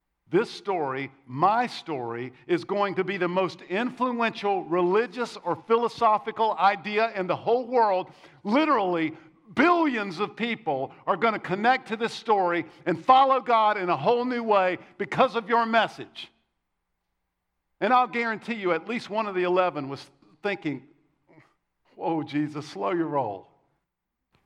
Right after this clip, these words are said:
Billion, what?" And yet, that's the reality. Billions of people have believed this message, and it started here with eleven.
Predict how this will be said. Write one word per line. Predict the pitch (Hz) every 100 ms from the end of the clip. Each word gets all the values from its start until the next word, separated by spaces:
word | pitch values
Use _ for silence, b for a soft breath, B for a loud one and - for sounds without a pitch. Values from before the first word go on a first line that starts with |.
| _
Billion, | 196 214 185 156 160 147 160
what?" | 180 185 180 - - - _ _ _ _ _ _ _ _ _
And | - 127
yet, | 160 143 120 - _ _ -
that's | 120 120
the | 123
reality. | 120 123 127 113 101 95 85 _ _ _ _ _ _ _ _ _ _ _ _ _ _ 107 92
Billions | - 254 208 135 101 92 - - -
of | 113
people | - 135 - 92 - _ _
have | - 143
believed | - 131 147 143 131 -
this | 123
message, | 131 120 113 110 92 - _ _ _ _
and | 131
it | 139
started | 151 - 139 143
here | 135 120 101 - - _ _
with | - 117
eleven. | 107 104 120 117 107 90